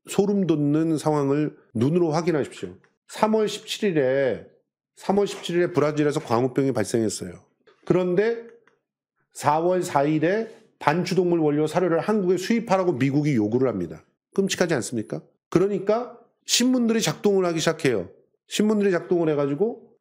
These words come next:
광우병, 보세요. "광우병 규약을 완화시켜야 된다. 전 세계에 광우병 없어졌다. 영해 근접했다." 이러고 있는 상황을 보여주니까 마치 정말 신이 대한민국을 보호라도 하듯이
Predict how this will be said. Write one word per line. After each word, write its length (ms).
광우병, 800
보세요. 400
"광우병 540
규약을 380
완화시켜야 520
된다. 420
전 220
세계에 560
광우병 540
없어졌다. 460
영해 220
근접했다." 640
이러고 360
있는 200
상황을 400
보여주니까 840
마치 800
정말 460
신이 600
대한민국을 680
보호라도 480
하듯이 520